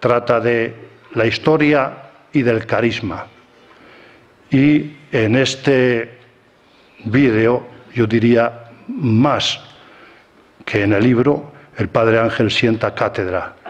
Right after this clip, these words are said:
diciendo muy en sustancia lo que es, eh, la orden y lo que pretendemos ser los agustinos recoletos. ¿Cómo surgió este producto?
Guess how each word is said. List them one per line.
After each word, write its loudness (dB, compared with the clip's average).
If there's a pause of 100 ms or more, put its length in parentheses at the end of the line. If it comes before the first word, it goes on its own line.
(600)
diciendo 2
muy 4
en 0
sustancia -2 (200)
lo 0
que 0
es, -2 (840)
eh, 0
la 2
orden 0 (220)
y 0
lo 0
que -4
pretendemos 0
ser 0
los -2
agustinos -2
recoletos. -12 (1500)
¿Cómo 4
surgió 2
este 0 (580)
producto? -2